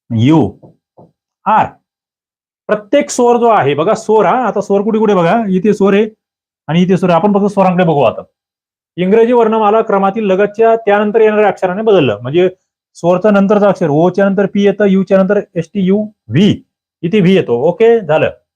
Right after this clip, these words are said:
प्रत्येक व्यंजन जे आहे इंग्रजी वर्णमाला क्रमातील लगतच्या त्याच्या आधी येणाऱ्या अक्षराने बदललं, म्हणजे व्यंजन जे आधीच्या अक्षराने बदललं, म्हणजे बघा, आय जे इथे येणार आय, एबीसीडी,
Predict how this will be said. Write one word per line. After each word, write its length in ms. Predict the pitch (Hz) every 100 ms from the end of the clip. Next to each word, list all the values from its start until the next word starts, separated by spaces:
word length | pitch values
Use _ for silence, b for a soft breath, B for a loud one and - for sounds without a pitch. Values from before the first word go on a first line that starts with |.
| _ _ _ _
प्रत्येक 340 | 214 214 285 240
व्यंजन 380 | 240 233 240
जे 80 | 233
आहे 220 | 214 190
इंग्रजी 300 | 196 202 214
वर्णमाला 360 | 226 214 214 208
क्रमातील 500 | 202 196 196 - 226
लगतच्या 800 | 180 170 196 233 - _ 240 226
त्याच्या 360 | - 180 185 208
आधी 120 | 208
येणाऱ्या 260 | 208 208 190
अक्षराने 340 | 185 180 196
बदललं, 260 | 202 156 143
म्हणजे 220 | 151 202 - _ _ _ -
व्यंजन 400 | 147 185 214 233
जे 100 | 240
आधीच्या 440 | 214 180 233 226
अक्षराने 260 | 220 214 196
बदललं, 240 | 170 151
म्हणजे 160 | 147 185
बघा, 220 | 175 156 -
आय 240 | 143 170
जे 280 | 156 151 147 _ _ _ _ _
इथे 180 | 131 135
येणार 200 | 139 131
आय, 200 | 117 120 120 _ _ _ _ 139
एबीसीडी, 800 | 165 185 185 180 180 185 185